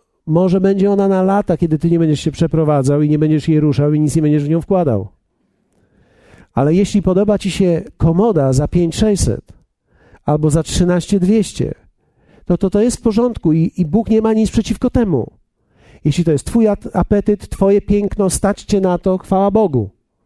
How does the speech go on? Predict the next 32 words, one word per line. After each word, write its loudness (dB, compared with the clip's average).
To 0
nie 2
jest 0
rozrzutność. -4
To 0
jest -2
po -2
prostu -2
twój 0
apetyt, -2
twoje 0
piękno. -2
Nie 0
ma 0
nic 0
złego 2
w -2
otoczeniu 0
się 0
pięknem. -2
Problem 0
jest 0
tylko -2
t-, -20
wtedy, -2
kiedy 0
myślisz 0
tylko 0
i 0
wyłącznie -2
o 0
sobie. -2